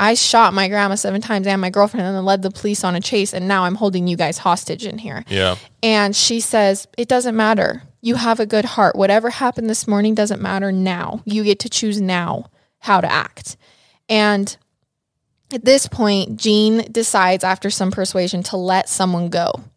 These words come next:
Speaker 1: like a hostage go. He's gonna let someone leave the store.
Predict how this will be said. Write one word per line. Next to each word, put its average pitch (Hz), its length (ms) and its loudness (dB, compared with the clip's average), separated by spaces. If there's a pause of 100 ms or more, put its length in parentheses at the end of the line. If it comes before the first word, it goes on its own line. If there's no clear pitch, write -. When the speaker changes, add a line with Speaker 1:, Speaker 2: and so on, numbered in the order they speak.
Speaker 1:
like 196 160 -2
a 190 60 2
hostage 185 440 -2
go. 175 160 2
He's 190 160 -6
gonna 185 160 0
let 185 180 -4
someone 185 340 -2
leave 175 180 -4
the 180 100 -4
store. - 480 -2